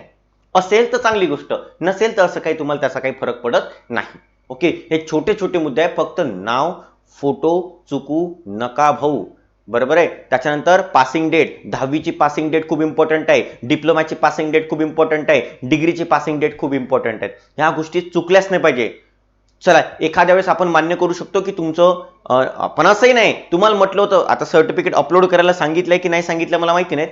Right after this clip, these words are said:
पण जर त्यांनी म्हटलं असेल की दहावीचं सर्टिफिकेट अपलोड करा आणि त्या जागी तुम्ही डिप्लोमाचं केलं असेल, अशा चुका करू नका. आणि एकाच डिव्हिजन मधून फॉर्म भरता येतो, दोन डिव्हिजन मधून अजिबात फॉर्म भरण्याचा प्रयत्न करू नका,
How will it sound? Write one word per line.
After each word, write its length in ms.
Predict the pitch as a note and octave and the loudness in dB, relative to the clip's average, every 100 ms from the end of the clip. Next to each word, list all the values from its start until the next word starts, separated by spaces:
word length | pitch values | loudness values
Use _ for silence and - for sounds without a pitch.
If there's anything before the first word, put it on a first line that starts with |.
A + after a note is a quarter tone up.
| - _ - | -10 _ 0
पण 140 | E3+ | 2
जर 80 | F3 | 4
त्यांनी 260 | F#3 F3 F#3 | 4 2 2
म्हटलं 280 | F3 E3+ F#3 | 2 2 0
असेल 160 | F#3+ | 0
की 100 | F3 | -2
दहावीचं 420 | B2+ B2+ D3 F3+ | -2 -2 -2 -2
सर्टिफिकेट 480 | F3 E3+ F3 E3+ F3 | 0 0 0 -4 0
अपलोड 260 | D#3+ E3+ E3 | -2 0 0
करा 280 | F3 E3 - - - | 4 4 4 -4 -6
आणि 120 | E3 | 2
त्या 140 | F3+ F3+ | 4 6
जागी 180 | F3 | 4
तुम्ही 200 | F#3 F3+ | 0 -2
डिप्लोमाचं 520 | B2 E3+ F#3+ G3+ G3 G3 | 0 0 2 2 2 2
केलं 180 | F#3 | 2
असेल, 260 | F3+ F3+ C3 - - - | 4 4 2 -2 -12 -4
अशा 380 | C#3+ D#3 D#3+ | -4 2 2
चुका 380 | E3 D3 - D3+ | 2 -4 2 2
करू 360 | D3+ C#3+ C#3+ D3 | 4 2 2 0
नका. 460 | B2+ C3 D#3+ C3+ - - _ _ _ _ _ _ _ _ _ _ _ - | -2 2 4 4 2 -8 _ _ _ _ _ _ _ _ _ _ _ -2
आणि 300 | D3 F#3 E3+ | 0 4 2
एकाच 400 | E3+ A#3 B3 F3 | 6 6 6 4
डिव्हिजन 340 | A3 A3+ A3+ | 0 4 4
मधून 260 | A3 A3 A3 | 6 4 4
फॉर्म 280 | G3+ A3 G3 | 4 4 6
भरता 260 | G3+ G#3 | 4 6
येतो, 500 | G3+ G3+ G3+ F3+ D#3 - C3+ | 6 6 6 4 2 -6 2
दोन 320 | E3 A3 G3+ | 6 6 4
डिव्हिजन 300 | F3+ F#3 F#3 | 2 2 2
मधून 240 | F3+ F3 | 0 -2
अजिबात 380 | D#3 C#3+ D#3 F3+ F3+ | -2 0 2 2 2
फॉर्म 180 | D#3+ E3 | 0 0
भरण्याचा 360 | C#3+ D3 D3+ D#3 | 0 0 0 -2
प्रयत्न 400 | D3 D3 D3 D3 | 0 0 0 -6
करू 260 | D3 D3 | -4 -4
नका, 400 | C#3 C3+ D3 B2 | -2 4 6 4